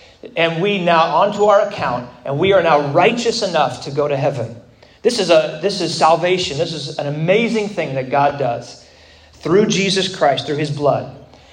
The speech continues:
Now then, Romans chapter six through eight now talks about the sanctification of a sinner. You take this person who now has miraculous righteousness inside of them. They're headed to heaven when they die. But then now,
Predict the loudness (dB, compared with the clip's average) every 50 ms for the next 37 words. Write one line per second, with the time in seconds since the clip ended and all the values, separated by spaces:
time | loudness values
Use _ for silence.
0 | -16 -6 0 2 4 4 4 4 2 2 0 2 4 4 4 4 4 2 -2 -4
1 | -2 0 0 0 0 -2 -6 -4 -4 -6 -8 -8 -8 -10 -6 -6 -4 -2 -2 -2
2 | -2 -4 -4 -4 -2 -2 -2 0 -2 -2 -2 0 -2 -2 -2 -2 -6 -6 -4 -2
3 | -2 -2 -2 -6 -8 -8 -8 -8 -4 0 0 0 0 0 0 -2 -2 0 0 -2
4 | -2 -2 -4 -4 -2 -2 -2 -4 -6 -10 -14 -18 -20 -20 _ _ _ _ _ _
5 | _ _ -12 -4 2 4 4 4 4 2 -2 -2 -2 0 2 2 2 2 0 -6
6 | -6 -4 0 0 0 2 2 0 -2 -2 -2 0 2 2 2 2 0 0 0 0
7 | 0 -2 -2 -4 -4 -2 -2 -2 -2 -4 -8 -10 -10 -10 -10 -10 -10 -10 -10 -10
8 | -10 -8 -4 -4 -4 -4 -4 -6 -8 -8 -8 -4 -2 0 0 2 2 2 2 2
9 | 0 -2 -2 -2 0 -2 -2 -2 -4 -6 -6 -6 -4 -4 -4 -2 0 0 0 0
10 | -2 -4 -4 -4 -2 -2 0 0 0 2 2 2 4 4 4 4 2 0 -2 -6
11 | -10